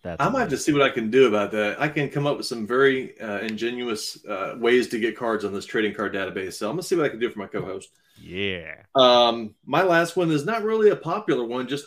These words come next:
Speaker 2: I need, I want one for the, the office in here. And that's just any Barry Sanders downtown card. I, I don't have the money to be able to rip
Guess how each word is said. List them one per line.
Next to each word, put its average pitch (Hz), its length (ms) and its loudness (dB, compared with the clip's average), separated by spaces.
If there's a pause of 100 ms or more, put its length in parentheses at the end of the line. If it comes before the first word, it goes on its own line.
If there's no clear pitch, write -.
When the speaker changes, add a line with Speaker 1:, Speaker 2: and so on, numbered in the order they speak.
Speaker 2:
I 143 140 -2
need, 143 460 0
I 117 80 0
want 127 360 -2
one 101 320 -8
for 107 260 0
the, 98 340 -2
the 107 100 -2
office 107 480 -4
in 92 100 -10
here. 98 200 -8
And 98 140 -6
that's 131 240 -8
just 170 260 -10 (100)
any 165 400 -2
Barry 123 420 0
Sanders 123 680 -6 (300)
downtown 104 600 -6
card. - 300 -12 (540)
I, 101 300 -2
I 101 180 -2 (340)
don't 120 260 -4
have 110 220 2
the 98 200 -2
money 113 360 -4
to 110 140 -6
be 107 100 0
able 107 140 0
to 95 180 -6
rip 117 220 -2